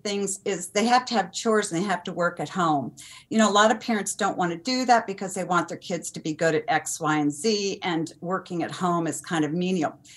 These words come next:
The reason working around the house is, you know, cleaning, mowing the lawn, or whatever, kids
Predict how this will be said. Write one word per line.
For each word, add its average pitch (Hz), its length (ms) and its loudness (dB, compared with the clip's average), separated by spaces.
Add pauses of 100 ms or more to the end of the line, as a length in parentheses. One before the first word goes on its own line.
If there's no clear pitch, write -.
(220)
The 214 80 -4
reason 277 480 4
working 240 380 4
around 190 260 4
the 185 80 2
house 180 460 0
is, 135 380 -8
you 175 80 -2
know, 151 100 0
cleaning, 226 560 2
mowing 156 220 4
the 143 80 2
lawn, 185 260 2
or 180 40 -2
whatever, 175 520 -2 (500)
kids 277 640 2